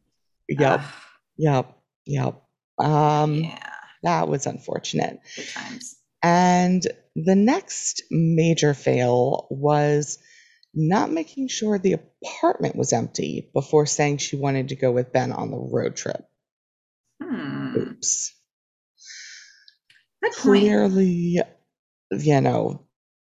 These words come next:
Speaker 1: that has put her relationship with Julie in all kinds of tumult. Um, so these are,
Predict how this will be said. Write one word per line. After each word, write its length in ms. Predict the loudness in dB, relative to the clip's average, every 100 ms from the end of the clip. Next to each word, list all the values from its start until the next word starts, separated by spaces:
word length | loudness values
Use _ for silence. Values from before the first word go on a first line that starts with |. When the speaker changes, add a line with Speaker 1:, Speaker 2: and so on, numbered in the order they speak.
| _
Speaker 1:
that 320 | 0 2 0
has 220 | 0 -2 -4
put 240 | -6 -6
her 260 | -2 -2 -2
relationship 560 | 0 -2 -2 -6 -12 -14 _ -20 -20
with 220 | -12 -10
Julie 360 | 0 2 4 2
in 380 | 2 0 2 -2 -6 0
all 220 | 2 2
kinds 380 | 0 -6 -4 -4
of 220 | -4 -6 -12 -8
tumult. 540 | -2 0 0 -2 -8 -18 -20 -20 -20 -20 -20 -20 _ _ 0
Um, 480 | 4 4 4 2 -2 -10 -20 _ _ _ _ _
so 120 | 0
these 300 | 2 0 2
are, 260 | 4 4 4